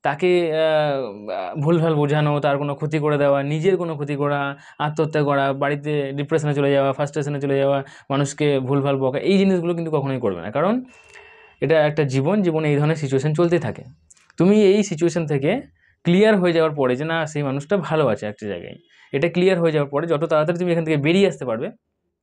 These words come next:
তুমি দেখবে দু বছর পরে গিয়ে কিংবা তিন বছর পরে গিয়ে তুমি আমার কথাটা মনে পড়বে এবং তোমার মনে হবে যে হ্যাঁ, আমি ঠিকই করেছিলাম, ওটা just একটা ভালোবাসা ছিল। এরকম অনেক মানুষ পৃথিবীতে আছে, কোটি কোটি মানুষ পৃথিবীতে আছে, যারা একজনকে ভালোবেসেছে এবং সেই ভালোবাসাটা সে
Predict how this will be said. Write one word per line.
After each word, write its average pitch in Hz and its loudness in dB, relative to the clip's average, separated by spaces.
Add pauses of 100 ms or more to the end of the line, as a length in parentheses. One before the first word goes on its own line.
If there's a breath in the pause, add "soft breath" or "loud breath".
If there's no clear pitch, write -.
(1040)
তুমি 180 0
দেখবে 180 0
দু 165 -4
বছর 156 -2
পরে 143 0
গিয়ে 135 -4
কিংবা 151 -8
তিন 143 -6
বছর 143 -2
পরে 135 0
গিয়ে 120 -2
তুমি 147 -4 (440)
আমার 139 0
কথাটা 143 -2
মনে 156 0
পড়বে 156 0
এবং 160 -2
তোমার 151 0
মনে 151 0
হবে 165 -2
যে 165 -6
হ্যাঁ, 160 -2
আমি 120 -4
ঠিকই 131 -2
করেছিলাম, 101 -2 (760 soft breath)
ওটা 208 4
just 143 0
একটা 131 -2
ভালোবাসা 123 0
ছিল। 143 0 (360 loud breath)
এরকম 165 2
অনেক 254 0
মানুষ 226 0
পৃথিবীতে 147 -2
আছে, 113 -4
কোটি 175 -2
কোটি 190 0
মানুষ 165 -6
পৃথিবীতে 147 -2
আছে, 139 -2
যারা 147 0
একজনকে 131 -2
ভালোবেসেছে 139 0
এবং 185 0 (460 soft breath)
সেই 147 -2
ভালোবাসাটা 127 0
সে 170 -6